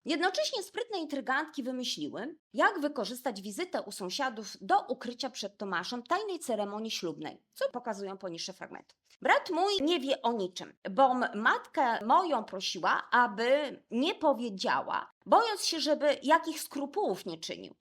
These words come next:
Mojej zaś matki plan tak ułożony, aby ich w niedzielę za pustną w Białymstoku zostawiwszy, nazad w poniedziałek przyjechać i mnie twoją żonką i wieczną podnóżką zrobić.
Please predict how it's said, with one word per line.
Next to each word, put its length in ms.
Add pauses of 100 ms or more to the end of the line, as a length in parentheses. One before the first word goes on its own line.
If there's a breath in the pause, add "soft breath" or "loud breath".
Mojej 380
zaś 240
matki 420
plan 380
tak 260
ułożony, 480 (220)
aby 240
ich 180
w 160
niedzielę 440
za 160
pustną 380
w 80
Białymstoku 640
zostawiwszy, 720 (140)
nazad 500
w 60
poniedziałek 540
przyjechać 640
i 100
mnie 220
twoją 440
żonką 380
i 100
wieczną 300
podnóżką 480
zrobić. 440